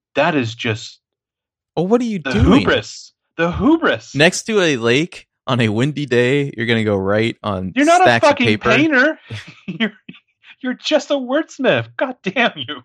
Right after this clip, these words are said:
Speaker 2: It's like he wanted it to happen, yeah.
Speaker 1: Yeah.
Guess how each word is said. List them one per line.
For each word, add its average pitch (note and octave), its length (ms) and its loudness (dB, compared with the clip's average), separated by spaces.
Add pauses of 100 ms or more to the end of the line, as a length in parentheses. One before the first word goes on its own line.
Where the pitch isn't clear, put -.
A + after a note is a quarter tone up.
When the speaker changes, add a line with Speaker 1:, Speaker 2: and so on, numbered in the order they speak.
(260)
Speaker 2:
It's C3+ 420 -4
like A#2+ 200 -2
he B2 100 -8
wanted F#2+ 400 -4
it F2 120 -8
to E2+ 80 -10
happen, F2 560 -10
yeah. F2 240 -8 (680)
Speaker 1:
Yeah. D3 300 -2